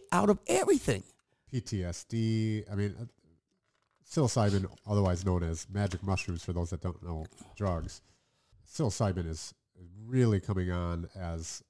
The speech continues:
Speaker 2: kind of a, a, I don't wanna call it a miracle, but <laughs> kind of a miracle
Speaker 1: Kind of
Speaker 2: for,
Speaker 1: a miracle.
Speaker 2: for our,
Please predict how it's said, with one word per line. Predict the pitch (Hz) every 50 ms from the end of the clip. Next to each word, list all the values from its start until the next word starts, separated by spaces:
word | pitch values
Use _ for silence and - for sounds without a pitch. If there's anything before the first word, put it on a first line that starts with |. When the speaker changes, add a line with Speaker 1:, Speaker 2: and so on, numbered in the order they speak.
| - - _
Speaker 2:
kind | - 101 95
of | 87 80
a, | 85 73 73 - - _ _ _ _ _ _ _ _ _ _ _ _ _ _ _ _ _ 98 90 - _ -
a, | 90 - _ _ _ _ _ _ _ _ _ -
I |
don't | 98 101
wanna | 92 90 87
call | - - 101 95
it | 87
a | 80 82
miracle, | 104 117 123 117 - - 87 85
but | 76 80 82 - _ _ _ _ _ _ _ _ _ _ _ _ _ _ _ _ _ _ - - - _
<laughs> | 135 - - -
kind | - 117 139 156
of | 147 107
a | 110
miracle | 104 123 143 139 120 - - 107 98
Speaker 1:
Kind | - - 95 110
of | 104 101
Speaker 2:
for, | 101
Speaker 1:
a | -
miracle. | 151 139 147 180 208 113 104
Speaker 2:
for | 98
our, | 98 92